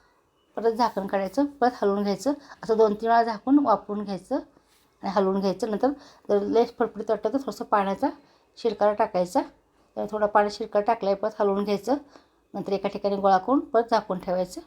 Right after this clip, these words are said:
तर मस्त अशी आपली कोबीची भाजी तयार झाली. मी गॅस बंद केला आहे. तर झटपट होणारी आणि टेस्टी लागणारी, तर बारीक चिरलेली कोथिंबीर टाकली, तुम्ही भाकरीवर किंवा चपातीवर खाऊ शकता. तर मस्त असं आपली कोबीची भाजी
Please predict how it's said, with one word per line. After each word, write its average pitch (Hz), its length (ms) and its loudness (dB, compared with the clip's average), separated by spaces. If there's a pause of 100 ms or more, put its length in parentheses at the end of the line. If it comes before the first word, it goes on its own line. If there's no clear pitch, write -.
(600)
तर 190 60 -2
मस्त 208 220 -2
अशी 208 180 0
आपली 208 180 -2
कोबीची 202 400 0
भाजी 196 200 -2 (100)
तयार 208 160 4
झाली. 202 200 -2
मी 196 100 -4
गॅस 190 240 0
बंद 208 240 0
केला 202 280 0
आहे. 254 80 -2 (680)
तर 208 60 -4 (140)
झटपट 226 440 -2
होणारी 202 280 0
आणि 226 280 2 (160)
टेस्टी 214 280 -4
लागणारी, 196 380 0 (460)
तर 196 60 -4
बारीक 202 180 4
चिरलेली 208 240 -2
कोथिंबीर 220 520 0
टाकली, 226 300 0
तुम्ही 226 260 0
भाकरीवर 202 520 -2
किंवा - 580 -10
चपातीवर 202 560 0
खाऊ 202 140 -4
शकता. 208 400 -4 (440)
तर 196 80 -8
मस्त 208 200 -4
असं 208 180 -2
आपली 226 220 -6
कोबीची 196 400 -6
भाजी 202 320 0